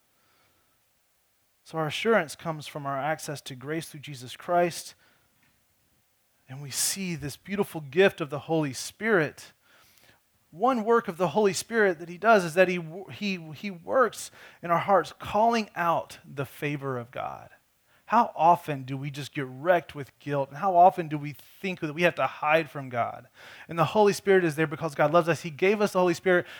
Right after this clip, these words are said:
who did the work of pouring God's love into our hearts so that we would be reminded of his love and favor for us because of Jesus. He doesn't want us to forget. What a kindness.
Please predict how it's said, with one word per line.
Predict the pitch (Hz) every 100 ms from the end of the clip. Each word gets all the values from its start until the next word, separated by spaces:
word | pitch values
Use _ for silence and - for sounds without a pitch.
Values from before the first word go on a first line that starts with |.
| -
who | - 202 170
did | 139 233
the | 220
work | 185 202 185
of | 156 -
pouring | - 254 269 196 175
God's | 165 156 160
love | 160 151 208
into | 226 - 214
our | 180 160
hearts | - 208 165 -
so | - 165
that | 175
we | 180
would | 165
be | 165
reminded | 156 151 151 175 196 180 151 135
of | 139
his | 147 131
love | 135 135 135 127 127
and | 127
favor | - 127 123 123
for | 123 123
us | 123 123 - - - _
because | - 131 - 143 143 147 135 - -
of | 120 113
Jesus. | 117 127 120 _ - - - _ _ _ _ _ _ _ _ _ _ _ _ 135
He |
doesn't | 131 160 175 185
want | 139 147 139
us | -
to | 143
forget. | - 131 123 139 107 - - _ _ _ _ _
What | 139 160 -
a | 147
kindness. | - 139 135 123 113 - - -